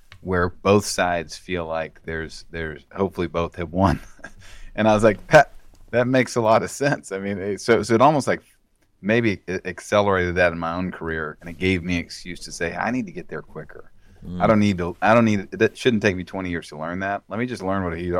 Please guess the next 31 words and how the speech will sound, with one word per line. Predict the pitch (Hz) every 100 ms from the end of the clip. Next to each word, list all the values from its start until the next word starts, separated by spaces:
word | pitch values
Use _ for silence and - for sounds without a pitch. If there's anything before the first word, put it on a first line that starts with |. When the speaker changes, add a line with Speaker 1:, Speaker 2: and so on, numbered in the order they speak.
| -
Speaker 1:
he's | 95 90
already | 85 80
learned | 78 87 104 - -
and | 85
get | 85 -
there | 85
now." | 76 - 95 - _ _ _ _ _
And | 92
so | 90 98
I |
think | 165 165
that | 101
actually | 92 90 92
influenced | 85 - 87 82
me, | 90 82 80 -
um, | 82 82 78 76 _ - - - _ _ - -
a, | 95 -
a |
little | 92 90
bit | 85 76
more | 82 87
than | 82 78
probably | - 85 85
that | 78 87 90 -
colleague | 85 82 82 80 -
or | 87
Bob | 80 82 82
Sulentic | - 82 82 78
even | 82 80 76
knows. | 82 87 - - -
But, | 82 78